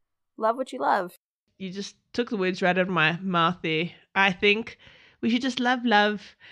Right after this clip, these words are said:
Speaker 2: and romance is exactly that. So,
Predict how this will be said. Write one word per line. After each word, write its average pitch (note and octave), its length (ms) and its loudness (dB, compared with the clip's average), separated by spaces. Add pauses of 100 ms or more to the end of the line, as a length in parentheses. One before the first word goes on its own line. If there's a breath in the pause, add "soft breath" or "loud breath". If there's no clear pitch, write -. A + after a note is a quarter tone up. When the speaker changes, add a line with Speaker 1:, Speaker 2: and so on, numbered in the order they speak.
(260 loud breath)
Speaker 2:
and E3 460 -2 (340)
romance G3 380 -2
is F#3+ 100 -6
exactly F3 420 -4
that. A#2+ 260 -6
So, F#3 380 0